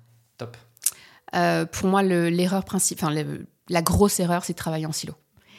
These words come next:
Speaker 2: C'est, euh, si on veut vraiment que le client ait une expérience sans couture, on va dire, euh, l'expérience, elle est pas, elle est pas silotée, elle est pas que sur le web, elle est pas que, euh, que sur, euh, que sur email, elle est pas que en hôtel.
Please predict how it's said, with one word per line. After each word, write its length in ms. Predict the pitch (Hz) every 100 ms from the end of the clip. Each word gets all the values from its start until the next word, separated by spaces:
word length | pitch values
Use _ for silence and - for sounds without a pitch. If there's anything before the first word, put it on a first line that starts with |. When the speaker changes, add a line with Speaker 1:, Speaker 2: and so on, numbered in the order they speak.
| - -
Speaker 2:
C'est, 440 | - - 180 165
euh, 200 | 160 156 -
si 260 | - -
on 80 | 190
veut 140 | 185 226
vraiment 400 | 214 196 208 214
que 120 | 185
le 120 | 175
client 500 | 175 202 202 202 202
ait 100 | 180
une 120 | 180 175
expérience 680 | 170 175 175 175 - - - - - - - _ _ _
sans 260 | - - 214
couture, 460 | 220 208 - 233 -
on 60 | 202
va 140 | 165
dire, 320 | 160 214 - _ - - - _ -
euh, 640 | 170 160 160 156 156 156 - _ _ _ _ -
l'expérience, 560 | 196 - 196 196 240 -
elle 100 | 175
est 60 |
pas, 300 | 175 214 220 - -
elle 140 | 170
est 40 | 170
pas 120 | 190
silotée, 340 | - 185 208
elle 100 | 196
est 40 | 175
pas 120 | 170
que 120 | 190
sur 160 | - 180
le 80 | 175
web, 240 | 180 180
elle 80 | 160
est 40 |
pas 160 | 156 170
que, 180 | - 196
euh, 400 | 196 180 170 165
que 260 | - 190
sur, 300 | 190 - 170
euh, 200 | 165 160
que 120 | 160 180
sur 200 | - 180
email, 240 | 165 180
elle 80 | 175
est 60 |
pas 140 | - 160
que 160 | -
en 120 | 185 180
hôtel. 400 | 165 170 190